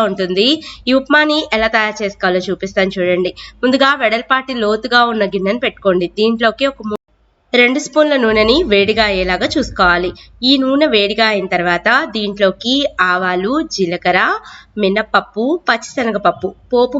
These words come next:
మొత్తాన్ని కూడా యాడ్ చేద్దాము. పోపు ఎంతైతే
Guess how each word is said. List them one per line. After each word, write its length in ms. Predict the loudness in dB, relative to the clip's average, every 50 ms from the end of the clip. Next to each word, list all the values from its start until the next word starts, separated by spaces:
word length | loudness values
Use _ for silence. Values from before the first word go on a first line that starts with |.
| 2 2
మొత్తాన్ని 520 | 2 0 0 -2 -2 -2 0 0 -2 -4 -2
కూడా 240 | -2 0 2 2 2 0 0
యాడ్ 180 | -2 -4 -6 -6 -6
చేద్దాము. 520 | -4 -4 -4 -2 -2 -2 0 0 -2 -4 -6 _ -20 -20 -20 _ _ -20 -14 -4 2
పోపు 340 | 4 6 6 6 4 4 2 4 4 2 2
ఎంతైతే 540 | 0 -4 -6 -2 -2 -2 -2 0 0 0